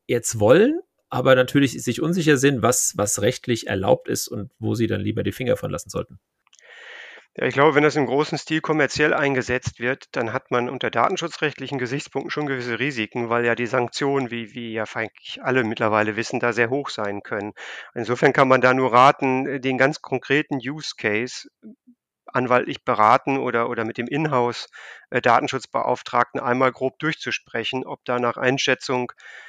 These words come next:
Speaker 2: äh, der Expertinnen und Experten da ein Problem ist. Das scheint mir schon sinnvoll zu sein, so wie jede neue Technologie die Daten verarbeitet, die ich einsetzen möchte. Also an, um so eine Prüfung wird man nicht um, herumkommen und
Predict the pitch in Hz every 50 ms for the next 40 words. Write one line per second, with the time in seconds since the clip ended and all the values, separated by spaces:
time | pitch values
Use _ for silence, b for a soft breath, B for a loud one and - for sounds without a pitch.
0 | B B B _ - 131 120 120 - 123 117 120 127 131 - - - - - 131
1 | 127 135 - 131 120 117 117 117 - - - - 113 113 - 127 113 127 123 120
2 | - - 135 117 139 151 147 110 98 - - - - 123 - - - - - -
3 | 135 127 127 - 156 143 135 - - 139 165 185 185 - - - 117 123 156 170
4 | - - 117 110 - - 123 104 123 117 117 123 123 120 131 120 127 135 113 113
5 | 131 156 160 170 151 135 123 123 123 123 - 143 120 - 123 113 117 123 113 101
6 | 110 127 139 127 123 - - 113 113 123 - 143 123 - 135 127 131 127 127 127
7 | 127 123 123 - 135 - 127 127 113 - 151 139 143 135 - 110 104 - - 110
8 | 101 98 98 101 - - - 123 110 B B B B B B B B B B B
9 | B B - 117 117 113 120 123 - - 127 131 - 160 143 131 135 143 151 139
10 | - - 170 170 - - 160 131 151 - 156 147 143 131 - 127 120 104 117 123
11 | 113 135 170 190 - - 165 160 160 165 170 160 B B B B B B B B
12 | - 147 139